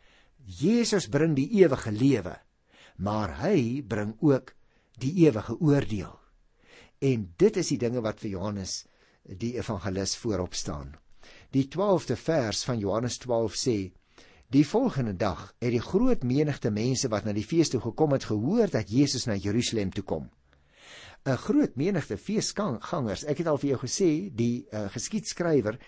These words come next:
Flavius Josephus sê dit daar by sulke geleenthede soms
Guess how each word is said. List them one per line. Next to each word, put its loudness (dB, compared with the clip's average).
Flavius 0
Josephus -2
sê 4
dit -6
daar 0
by 0
sulke 0
geleenthede -2
soms 0